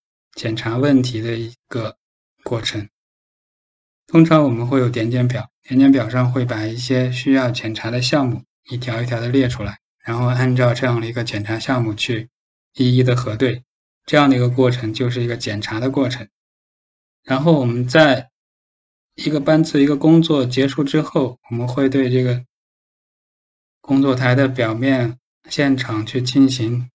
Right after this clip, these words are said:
清扫的活动，我们会把产生的这些垃圾或者产生的一些铁屑这样的废弃物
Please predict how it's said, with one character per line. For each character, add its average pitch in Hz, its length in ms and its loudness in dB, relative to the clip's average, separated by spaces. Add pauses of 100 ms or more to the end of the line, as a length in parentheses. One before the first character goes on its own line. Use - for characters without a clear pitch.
(160)
清 131 220 0
扫 110 200 -4
的 110 120 -6
活 110 200 -8
动， 110 200 -6 (120)
我 113 40 -8
们 117 140 -4
会 131 160 2
把 107 280 -6 (400)
产 110 220 -6
生 135 300 2
的 127 140 0
这 123 160 -6
些 127 180 -4
垃 135 240 0
圾 139 400 6 (360)
或 - 120 -8
者 123 80 -2
产 120 260 -6
生 135 160 0
的 135 100 6
一 131 140 -2
些 135 160 -2
铁 123 260 -8
屑 135 400 -4 (560)
这 - 140 -4
样 131 260 2
的 120 320 -4 (480)
废 - 340 0
弃 147 200 0
物 147 280 0